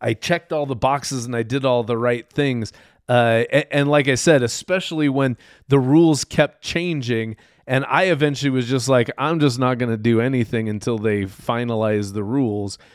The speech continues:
Uh, you know, I'm not gonna, I'm gonna stop doing a lot of this math to see if I'm in compliance until they finally say, "Here's what we did." And then I go, "Okay, here's what I did, and here's what, here, here's where it falls."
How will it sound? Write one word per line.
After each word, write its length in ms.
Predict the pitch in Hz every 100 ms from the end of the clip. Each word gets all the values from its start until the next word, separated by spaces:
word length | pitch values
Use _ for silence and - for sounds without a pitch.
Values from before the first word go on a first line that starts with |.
| _ _ -
Uh, 340 | 110 107 101
you 120 | 107
know, 100 | 123
I'm 80 | 117
not 140 | 135 123
gonna, 140 | 123
I'm 60 | 131
gonna 140 | 123
stop 320 | - 135 117
doing 260 | 113 123 117
a 60 |
lot 240 | 113 113 110
of 100 | 95
this 240 | 135 -
math 380 | 120 113 117 -
to 140 | - 104
see 180 | 120
if 140 | 117 -
I'm 180 | 117 113
in 120 | 107
compliance 640 | - 104 - 120 117 104 - - _
until 300 | 117 110 127
they 140 | 117 117
finally 320 | 123 117 113
say, 180 | 113 101 -
"Here's 240 | - 202 170
what 120 | 156
we 100 | 143
did." 240 | 147 123
And 80 | 110
then 100 | 120
I 60 | 117
go, 160 | 113
"Okay, 400 | 117 135 127 107 - _ _
here's 300 | 143 147 127
what 140 | 131
I 120 | 127 120
did, 260 | 113 110
and 240 | 110 104 107
here's 280 | 117 110 110
what, 280 | 107 101 -
here, 180 | - 117
here's 280 | 113 113 110
where 140 | 101
it 80 | -
falls." 420 | 110 95 87 -